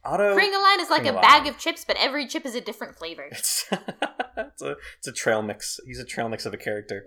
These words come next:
Speaker 2: He is a trail mix
Speaker 1: So,
Speaker 2: of a character.
Speaker 1: Otto Kringeline is, is such a weird bug because he is, for the, for ninety percent of this runtime, a comedic foil. He who exists to be shit on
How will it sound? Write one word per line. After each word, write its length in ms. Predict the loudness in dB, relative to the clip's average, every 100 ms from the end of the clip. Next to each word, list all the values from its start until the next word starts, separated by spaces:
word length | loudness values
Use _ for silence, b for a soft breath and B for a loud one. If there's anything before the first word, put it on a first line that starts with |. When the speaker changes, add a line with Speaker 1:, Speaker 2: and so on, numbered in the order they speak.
| -8
Speaker 2:
He 60 | -6
is 260 | -4 -4
a 80 | -6
trail 160 | -6 -4
mix 100 | 0
Speaker 1:
So, 140 | 2
Speaker 2:
of 60 | 2
a 40 |
character. 240 | 0 -2 4
Speaker 1:
Otto 220 | 4 2
Kringeline 720 | -2 0 4 4 2 -2 -6
is, 560 | -10 -6 -6 -6 -6 -10
is 100 | -8
such 140 | -6 -2
a 80 | -2
weird 400 | -2 -2 -4 0
bug 320 | 2 2 -2 -12
because 460 | -8 0 0 -2 -12 _
he 400 | -18 -14 -4 2
is, 600 | 2 2 -4 -8 -10 -8
for 240 | -4 -2 -2
the, 380 | -6 -12 -12 -6
for 140 | -2 -2
ninety 460 | 0 -2 -2 -6
percent 440 | -4 -4 -2 -4 -4
of 140 | -6
this 180 | -6 -4
runtime, 560 | -6 -6 -8 -10 -10 -2
a 340 | 0 2 -2
comedic 380 | -4 -6 -6 -8
foil. 420 | -8 -6 -6 -8
He 140 | -6 -6
who 180 | -4 -4
exists 760 | -4 -2 0 0 -4 -4 -4
to 160 | -4 -6
be 160 | -8
shit 340 | -8 -6 -4 -6
on 300 | -8 -12